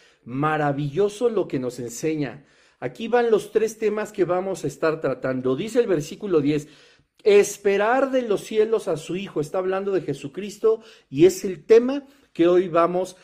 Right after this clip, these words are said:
a tratar. La venida de Jesucristo es desde los cielos. Eso vamos a tratar el día de hoy. La siguiente semana, si Dios quiere, vamos a hablar de la resurrección de los muertos, que es algo, es un tema maravilloso.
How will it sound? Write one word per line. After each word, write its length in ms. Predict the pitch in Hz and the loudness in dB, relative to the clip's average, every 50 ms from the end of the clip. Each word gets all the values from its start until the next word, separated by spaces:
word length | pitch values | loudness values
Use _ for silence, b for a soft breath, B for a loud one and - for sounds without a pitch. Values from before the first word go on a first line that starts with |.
| b b b | b b b
a 120 | 120 117 - | -14 -10 -6
tratar. 600 | - 117 113 117 - 131 127 123 120 - - b b b b b b | -4 -4 -4 -2 -2 0 0 0 -2 -6 -12 b b b b b b
La 220 | - 113 120 123 | -8 -6 -4 -2
venida 360 | 127 135 135 165 208 233 240 233 | -2 -2 -2 -2 2 4 4 4
de 100 | 220 202 | 4 2
Jesucristo 920 | - 196 170 - - 165 147 196 208 233 220 226 - - 240 226 226 - - | -2 -4 -6 -4 -6 -10 -10 -8 -8 -6 -8 -8 -2 4 6 6 6 6 6
es 360 | 185 185 202 202 185 139 156 | 4 4 4 4 -2 -8 -2
desde 540 | 143 180 196 202 202 180 165 160 175 190 196 | 0 0 0 0 -2 -6 -6 0 2 2 4
los 300 | 196 196 190 175 170 - | 4 2 2 0 0 -2
cielos. 760 | - - - 147 160 202 202 214 208 185 160 131 - - - _ | -8 -10 -6 -2 4 4 4 4 4 2 0 -2 -4 -10 -10 _
Eso 400 | 180 185 226 247 240 - 277 240 | 2 4 4 2 2 -4 -4 -2
vamos 320 | 214 208 214 220 214 190 185 | 0 -2 -2 -2 -4 -4 -4
a 100 | 165 - | -2 -2
tratar 400 | 156 147 143 147 170 170 180 185 | 0 -2 -2 0 0 0 0 0
el 160 | 160 151 151 | 0 -2 -4
día 240 | 156 175 170 160 147 | -2 0 0 2 2
de 140 | 143 156 | 2 4
hoy. 220 | 160 180 180 147 151 B B B B B B B | 4 4 2 0 -2 B B B B B B B
La 200 | 135 160 180 175 | 2 2 2 2
siguiente 540 | 180 - 196 175 202 233 254 254 254 269 | 0 -6 -8 -2 0 0 0 0 -2 -6
semana, 400 | 233 - 226 196 196 196 208 208 | -4 -4 -4 -2 -2 -2 -4 -4
si 220 | 208 208 - 175 160 | -6 -8 -10 -12 -10
Dios 320 | 175 190 202 196 196 - | -2 0 0 0 0 -4
quiere, 260 | - - 196 196 202 | -4 0 2 2 2
vamos 340 | 190 196 196 208 214 202 - | 2 0 -2 -4 -6 -6 -6
a 40 | 196 | -4
hablar 240 | 170 175 180 180 175 | -2 0 -2 0 -2
de 100 | 175 160 | -2 -2
la 200 | 156 151 147 139 | 0 0 -2 -2
resurrección 1160 | 135 147 151 147 143 147 - 175 160 156 160 165 156 151 - - - 226 240 262 294 330 330 | 0 0 0 0 0 -2 -6 -8 -6 -2 0 0 0 -2 -6 -10 -6 0 2 2 2 2 0
de 120 | 330 330 | -2 0
los 260 | 294 233 175 160 139 139 | 0 0 0 0 -2 -2
muertos, 580 | 143 160 160 160 165 156 - 208 247 294 - B B B B B B B B | 0 2 2 0 0 0 -2 -2 -2 -2 -4 B B B B B B B B
que 100 | - 214 | -10 -10
es 180 | 214 - - 262 | -10 -8 -4 0
algo, 220 | 240 240 240 240 | 0 0 0 0
es 140 | 240 233 233 | -4 -6 -6
un 140 | 269 262 262 | -6 -6 -4
tema 240 | - 254 247 254 247 | -4 -2 0 0 -2
maravilloso. 1120 | 233 220 185 165 143 131 127 123 131 135 127 131 160 175 185 - - 233 294 - - _ | 0 -2 -2 0 0 -2 -2 -2 -4 -8 -2 0 0 0 0 0 -2 -4 -4 -4 -10 _